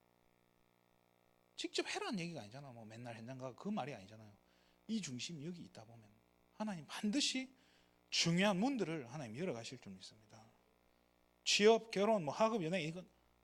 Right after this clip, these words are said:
하나님이 알아서 채워가실 거예요. 저도 이 눈이 안 열려가지고 장가 한번 가보려고 그렇게 몸부림 쳤던 기억이 납니다. 예. 아, 오해하지 마시고, 뭐, 지금 그분하고 그, 그 얘기가 아니고요.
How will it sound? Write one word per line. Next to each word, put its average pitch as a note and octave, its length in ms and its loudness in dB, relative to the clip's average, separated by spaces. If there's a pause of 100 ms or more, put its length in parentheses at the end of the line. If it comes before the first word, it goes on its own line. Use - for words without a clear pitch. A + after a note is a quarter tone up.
하나님이 B3 420 -4
알아서 G#3+ 560 -2 (100)
채워가실 C#3+ 580 -8
거예요. - 160 -20 (640)
저도 B3 200 0
이 B3 140 2
눈이 A#3+ 220 0
안 C3 160 -4
열려가지고 C#3 580 -8 (440)
장가 F#3 260 2
한번 F#3 240 4
가보려고 A#2+ 540 -8 (760)
그렇게 D4 260 2
몸부림 G3+ 400 4
쳤던 D#3+ 300 -4
기억이 C#3+ 220 -6
납니다. A#2+ 460 -6
예. G#2+ 220 -14 (2500)
아, A#2+ 100 -14
오해하지 C3 380 0
마시고, B2+ 300 -8
뭐, G#2 140 -10
지금 G#3+ 340 -4
그분하고 E3+ 520 -6
그, D3 240 -8
그 D3 180 -8
얘기가 C#3+ 300 -8
아니고요. A2+ 420 -12